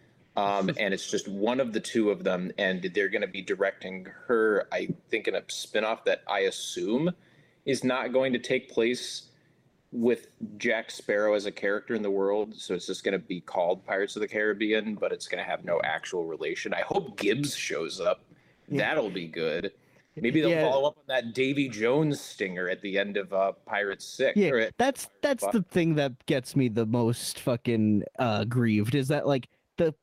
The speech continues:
Speaker 2: post-credit scene of Pirates five is, like, hinting that Davy Jones returned, and it's like, why would you do that if you don't have anything planned for it? But then again, it's not like I want that to happen. It's like Palpatine in the new Star Wars movies. It's like,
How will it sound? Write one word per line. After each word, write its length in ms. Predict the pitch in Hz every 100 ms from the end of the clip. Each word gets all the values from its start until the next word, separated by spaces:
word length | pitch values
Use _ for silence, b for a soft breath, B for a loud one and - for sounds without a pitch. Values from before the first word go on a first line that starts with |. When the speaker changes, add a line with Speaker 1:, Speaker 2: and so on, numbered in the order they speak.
| _ -
Speaker 2:
post-credit 560 | - 285 - - 196 170
scene 240 | 175 143
of 100 | 127
Pirates 400 | - 143 127 -
five 480 | - 123 120 117 113 -
is, 260 | 156 147
like, 200 | 151 135
hinting 420 | - 202 180 175 151
that 180 | 139 120
Davy 340 | 123 131 127
Jones 540 | 123 - 107 110 131 135
returned, 560 | 139 147 139 151 170 170 B B -
and 100 | 160
it's 160 | 156 -
like, 200 | 160 - _ _ 156
why 220 | 170 240
would 160 | 254
you 80 | 214
do 380 | 180 - 160 165
that 340 | 135 107 104 -
if 120 | 135
you 120 | 151
don't 200 | 143 135
have 220 | - 147 127
anything 460 | 123 120 113 104
planned 380 | - 110 101 98
for 160 | - 104
it? 100 | -
But 80 | 160
then 100 | 233
again, 220 | 240 226
it's 120 | 180 -
not 160 | 220
like 160 | 202 175
I 100 | 143
want 300 | 131 123 127
that 120 | 135
to 100 | 120
happen. 360 | 113 123 147 135
It's 120 | 123
like 240 | 156 - -
Palpatine 580 | 147 135 127 - 117 110
in 120 | 110
the 80 | 117
new 100 | 113
Star 340 | - 110 110
Wars 260 | 95 104 113
movies. 360 | 104 107 113
It's 160 | 127 -
like, 180 | 127